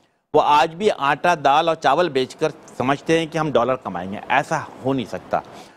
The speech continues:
हमने नई perception लेकर आए हैं, हमने लोगों को बावर कराने की कोशिश कर रहे हैं कि अब ये दुनिया बदल चुकी है। अगर आप आईटी की इंडस्ट्री पे concentrate करेंगे, आईटी की इंडस्ट्री में क्या है,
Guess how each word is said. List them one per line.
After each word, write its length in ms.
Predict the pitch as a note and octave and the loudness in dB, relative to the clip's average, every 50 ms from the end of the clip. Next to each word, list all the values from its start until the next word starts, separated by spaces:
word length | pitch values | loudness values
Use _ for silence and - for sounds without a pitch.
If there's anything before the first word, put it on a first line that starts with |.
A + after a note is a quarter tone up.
| _ _ _ - - | _ _ _ -2 0
हमने 220 | D3 E3 F#3+ G3 | 0 2 2 2
नई 200 | F3 C#3+ D3+ F3 | 2 2 0 0
perception 500 | - - E3+ D#3 - E3+ D3 - - E3+ | 2 0 -2 -2 0 -6 -6 -4 -4 -2
लेकर 340 | D#3+ D#3 D#3+ D#3 - E3 D3+ | 0 0 0 0 2 0 2
आए 180 | C#3+ C#3+ D3 D3+ | 2 0 0 -2
हैं, 180 | D3+ D#3+ F3 - - - - - - _ - - | -4 -6 -8 -12 -18 -20 -20 -20 -20 _ -4 -2
हमने 200 | B2 C#3+ D#3 D3+ | 0 2 2 2
लोगों 280 | C#3 C#3+ C#3+ C#3+ D3+ | 2 2 0 0 -2
को 120 | C#3+ E3 D3 | 0 0 2
बावर 300 | A#2+ A#2 A2+ A#2 C#3+ D3 | 2 2 2 2 0 -4
कराने 340 | - C#3 C#3 C#3+ D3 D#3 | -2 -2 -2 -2 -2 -4
की 140 | D3+ E3+ E3+ | -4 -4 -4
कोशिश 400 | E3 - D3 C3+ C3+ - E3+ D3+ | -4 0 -2 -2 -2 -2 -6 -4
कर 180 | - E3 D3+ C#3+ | 0 0 0 0
रहे 140 | C#3+ D3+ D#3 | 0 -2 -2
हैं 240 | D#3 D#3 D#3+ D#3 | -2 -2 -4 -4
कि 200 | - - E3 E3 D3+ - - - | -4 -4 -4 -4 -4 -6 -2 -2
अब 160 | C#3 C#3+ D3 | -2 0 0
ये 80 | D#3+ F3 | 0 -2
दुनिया 340 | C3+ A#2 C3 C#3 D3+ E3 B2+ | 0 0 -2 0 2 0 0
बदल 320 | A#2+ G#2+ G#2+ A2+ D3 D3 | 0 -2 0 0 0 0
चुकी 380 | C#3 - G#2+ - - - F#2 F2+ | 0 -8 -16 -18 -16 -12 -8 -8
है। 80 | D#2+ - - - - _ _ _ - | -8 -10 -12 -20 -20 _ _ _ 2
अगर 240 | - C3 C#3 D#3+ E3 | 2 4 4 6 4
आप 160 | E3+ D#3+ - - | 4 4 2 0
आईटी 300 | B2 C3+ C#3+ C#3 E3+ E3 | 0 0 0 0 -4 -4
की 100 | D3+ D#3+ | -2 -2
इंडस्ट्री 340 | D3 C3 C#3 B2+ - - D3 | -2 -2 -2 -4 -2 -4 0
पे 120 | C#3 D#3+ | 0 0
concentrate 720 | D3+ - C3+ B2 B2 - C3 B2+ B2 - D3 - - E3+ | 0 0 -2 -4 -2 -2 -2 -2 -2 2 0 0 0 2
करेंगे, 400 | - C#3+ A#2 A2+ A2 A#2+ C#3 D#3+ - - - | -2 -2 -2 -2 -4 -4 -6 -8 -6 0 2
आईटी 260 | C3+ D3 D3+ - E3+ | 2 2 2 -2 -4
की 80 | D3+ | -4
इंडस्ट्री 360 | E3+ E3 D#3 D#3+ D3+ - F#3 F3 | -4 -2 -4 -4 -4 -2 -2 -2
में 140 | F3 E3+ | -2 -4
क्या 180 | - - C#3 G#2+ | -2 0 0 0
है, 360 | E2+ - - - - - - | 0 -4 -10 -20 -20 -20 -16